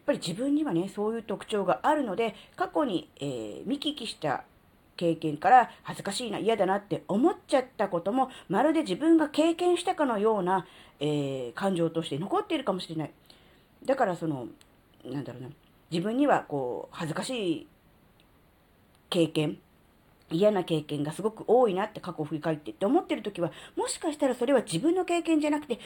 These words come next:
誰かがやったこと、誰かの経験を自分事として受け取っちゃって、それもカウントされているのかもしれないなって思うことによってね、あの、少しこう、なんだろう、自分自身をね、こう否定するとかね、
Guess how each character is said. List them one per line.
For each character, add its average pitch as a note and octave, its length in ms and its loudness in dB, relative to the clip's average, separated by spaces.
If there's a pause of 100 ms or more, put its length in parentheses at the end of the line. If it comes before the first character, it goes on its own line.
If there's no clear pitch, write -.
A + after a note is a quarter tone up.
(180)
誰 D4 200 8
か G#3 100 2
が F3 100 -2
や D3 160 0
っ C#3+ 120 -6
た E3+ 120 0
こ F3 120 -8
と、 - 200 -4
誰 F#3+ 180 4
か D3+ 120 0
の D3+ 80 -2
経 F#3 220 -2
験 G3+ 240 -2
を C4+ 100 2
自 D#3 160 -2
分 D#4+ 200 4
事 E4+ 200 0
と E4 100 -2
し D4+ 80 -4
て - 80 -6
受 G3+ 180 -2
け D4+ 60 -2
取 E4+ 140 -2
っ - 60 -20
ち D#4 100 0
ゃ D4 40 4
っ - 20 0
て、 D4 240 -2 (240)
そ G#3+ 80 2
れ E4 80 4
も F#4 140 2
カ D#4 140 2
ウ F4 100 4
ン E4 40 0
ト F4 80 -8
さ D#4+ 120 2
れ D#4+ 100 0
て D#4+ 100 -2
い D#4 40 2
る D4+ 80 0
の C4+ 80 0
か F#3+ 80 -4
も F3+ 80 -4
し E3 100 -6
れ E3 100 2
な D#3+ 100 0
い D#3+ 80 -2
な D4 100 6
っ E4+ 120 -2
て - 120 -2
思 A#3+ 200 2
う A3+ 40 0
こ F3 120 -4
と E3 100 -2
に C3+ 160 -4
よ C3 80 -10
っ - 20 -14
て F#3 200 -6
ね、 D4 140 -2 (320)
あ C#3 120 -6
の、 B2+ 260 -8 (160)
少 A#3+ 120 2
し A#3 100 -8
こ A#2+ 320 -8 (440)
う、 C3 40 -4
な D3+ 80 -2
ん - 20 -10
だ B2+ 80 -8
ろ B2 60 -12
う、 A2+ 100 -14
自 - 120 -6
分 E3 120 0
自 E3+ 160 -6
身 C3+ 100 -8
を A#2+ 40 -10
ね、 B2 160 -12
こ B2+ 120 -14
う - 20 -14
否 - 120 -14
定 G3 240 0
す A3 100 -6
る B3 100 -6
と G3+ 80 -12
か C#3+ 100 -14
ね、 C#3+ 120 -14